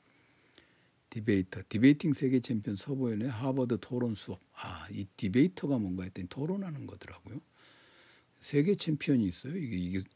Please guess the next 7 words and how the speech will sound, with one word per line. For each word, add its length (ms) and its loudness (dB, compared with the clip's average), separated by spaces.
이게 400 -8
싸움이나 1300 0
봐요. 420 -2
디베이팅 640 -8
챔피언십이 680 -4
있나 240 -8
봅니다. 500 -18